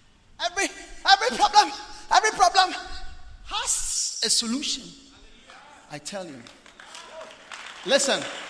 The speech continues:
that is the solution that Satan deprives most of us from. Shall I show you the solution? What does it say? If,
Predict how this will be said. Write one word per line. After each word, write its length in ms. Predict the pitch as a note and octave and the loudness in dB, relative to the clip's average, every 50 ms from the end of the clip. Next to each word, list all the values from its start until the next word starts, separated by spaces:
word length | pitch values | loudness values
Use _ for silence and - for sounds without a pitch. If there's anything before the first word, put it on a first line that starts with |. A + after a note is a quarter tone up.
| - - - - - - - - - - - - - - - - - - - - - - - - - - - - - - - - - - - - - - - - - - D3+ C3 C#3 | -14 -14 -14 -14 -14 -14 -14 -14 -14 -14 -14 -16 -14 -14 -14 -14 -14 -16 -16 -16 -16 -16 -16 -16 -18 -18 -18 -16 -16 -16 -16 -16 -18 -18 -18 -16 -16 -16 -16 -16 -16 -16 -16 6 8
that 300 | B3+ E4 E4+ E4+ - C4+ | 8 8 8 6 2 -2
is 100 | G#3 E3+ | 0 0
the 100 | G3+ F#3+ | 0 0
solution 640 | - - G#3 G3 G#3+ A#3+ - - - E3+ D3 D3 D3 C#3+ - - - - - - - - - - - - - - - _ - - | 0 -2 -2 -2 -2 -2 -2 -2 -4 -4 -6 -6 -10 -12 -16 -20 -20 -20 -20 -20 -20 -20 -20 -20 -20 -20 -20 -20 -20 _ -12 -4
that 140 | E3+ F#3+ F3+ | -2 -2 -2
Satan 600 | - - - G3+ F3 E3+ - F#3 E3 D#3+ E3+ E3 D#3 - - - - _ _ _ _ _ - _ _ _ _ _ _ _ _ _ _ _ _ _ _ _ _ _ _ _ | -2 -4 -4 -6 -6 -6 -8 -8 -8 -8 -10 -12 -16 -20 -20 -20 -20 _ _ _ _ _ -20 _ _ _ _ _ _ _ _ _ _ _ _ _ _ _ _ _ _ _
deprives 520 | C#3 B2+ - - D#3 D3+ E3 D3+ - - | -18 -18 -14 -10 -10 -10 -8 -8 -10 -10
most 220 | C3+ C3+ C3+ C3 C3 | -10 -12 -12 -14 -16
of 120 | G#2+ - | -14 -14
us 160 | B2+ A#2 - - | -14 -16 -16 -18
from. 180 | - A#2+ A2 G2+ F#2+ _ _ _ _ _ _ _ _ _ - _ _ _ _ _ _ _ _ | -18 -20 -20 -20 -20 _ _ _ _ _ _ _ _ _ -20 _ _ _ _ _ _ _ _
Shall 160 | - D#3 D#3+ | -12 -6 -4
I 80 | E3 F3 | -4 -4
show 120 | E3 E3+ | -4 -6
you 80 | D3+ D3 | -8 -8
the 100 | C#3 C3 | -10 -12
solution? 440 | - - B2+ B2 B2+ B2 - C3 C3 - - _ - - - - - - - - - _ - - - - _ _ _ _ _ _ | -12 -14 -14 -14 -16 -16 -18 -20 -20 -20 -20 _ -20 -20 -20 -20 -20 -20 -20 -20 -20 _ -20 -20 -20 -20 _ _ _ _ _ _
What 120 | E3 D#3+ | -8 -8
does 120 | D3+ C#3 | -8 -8
it 100 | C#3+ C#3+ | -8 -12
say? 220 | - - C#3 A#2+ A2 - - _ _ _ _ _ _ | -12 -14 -14 -16 -16 -20 -20 _ _ _ _ _ _
If, 500 | - C4 - - - - - - - - | -2 -2 -2 -2 -6 -6 -6 -8 -10 -14